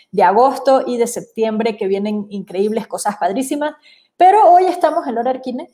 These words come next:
y, por tanto, vamos a tener una conversación de esas que me gustan con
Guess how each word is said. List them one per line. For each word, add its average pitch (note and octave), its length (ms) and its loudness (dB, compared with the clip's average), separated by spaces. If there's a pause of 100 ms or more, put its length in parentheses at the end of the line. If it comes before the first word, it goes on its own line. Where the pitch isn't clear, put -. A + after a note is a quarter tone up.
y, C#4+ 240 -8
por A#3+ 180 -4
tanto, A3+ 300 -2
vamos G#3+ 260 -2
a A#3+ 80 -2
tener G3+ 220 -6
una G#3+ 180 -6
conversación A3 800 -6
de F#3+ 80 -2
esas G3 260 -8
que G#3+ 80 -4
me F3 140 -8
gustan B3+ 480 2 (320)
con A#3+ 300 4